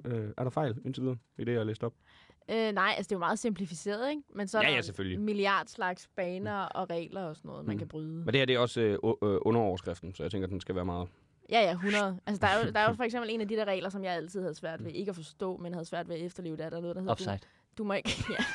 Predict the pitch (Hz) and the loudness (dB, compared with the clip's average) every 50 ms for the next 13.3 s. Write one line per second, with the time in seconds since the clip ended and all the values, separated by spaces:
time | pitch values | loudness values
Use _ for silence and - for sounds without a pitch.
0 | 784 - - - - 180 160 135 - - - 143 - 143 143 254 - 160 151 151 | -4 -6 2 4 4 4 4 2 -2 -2 0 2 4 4 4 4 4 6 6 6
1 | - 131 135 135 120 123 120 254 240 233 240 226 214 196 190 - 233 208 208 202 | 6 8 6 6 6 6 6 6 6 6 6 6 6 4 4 4 2 0 0 2
2 | 214 226 233 - 226 196 196 202 185 190 196 202 202 185 202 220 208 214 214 208 | 2 0 2 4 4 6 6 4 2 0 4 4 4 4 4 0 4 4 4 6
3 | 240 208 214 220 220 190 175 - - 202 202 262 254 - 170 254 202 - - 226 | 6 4 4 4 2 0 0 2 4 4 4 6 6 4 4 6 4 4 4 2
4 | 151 226 226 151 - 147 143 - - - - - - - - - - _ - 233 | 4 4 4 4 4 2 2 2 0 -6 -14 -16 -18 -18 -20 -20 -18 _ -2 2
5 | 247 233 226 214 208 208 202 185 214 233 240 147 208 240 233 233 233 220 214 226 | 4 4 4 4 2 2 2 4 4 4 4 2 0 0 2 4 4 4 4 4
6 | 247 - 285 262 - 214 208 190 175 - - 226 226 208 208 208 208 240 247 _ | 2 2 0 4 4 4 4 2 0 -6 -6 -2 0 2 4 4 2 2 2 _
7 | - 208 220 226 226 220 220 214 220 202 170 185 - - - 247 233 - - 240 | 4 4 4 4 2 0 0 0 2 2 2 0 0 -2 -2 -2 -2 0 -2 0
8 | 202 175 165 185 208 - - - - 262 233 - - - - _ _ _ _ _ | 0 2 2 0 -2 -4 -6 -2 -2 -2 0 -2 -6 -12 -16 _ _ _ _ _
9 | _ _ - - - 233 196 190 185 196 - - - 226 214 226 233 240 233 - | _ _ -18 -6 -2 -2 0 0 -2 -4 -4 -4 -2 -2 0 0 0 -2 -2 -4
10 | - 208 - - 220 202 202 190 185 196 208 - - - 208 220 220 233 240 214 | -6 -8 -6 -4 -4 -2 -2 0 0 -2 -4 -6 -10 -6 -4 -2 -2 -2 -4 -4
11 | - - - - 226 - - - - 196 214 214 208 220 214 202 - 180 185 196 | -6 -10 -10 -10 -10 -8 -6 -4 -4 -4 -4 -4 -4 -4 -6 -6 -6 -6 -6 -6
12 | 214 220 214 220 220 - _ _ _ _ _ _ _ _ _ - - 214 202 196 | -6 -6 -8 -10 -10 -12 _ _ _ _ _ _ _ _ _ -14 -12 -10 -8 -8
13 | 180 185 - - 185 - | -8 -6 -6 -6 -6 -6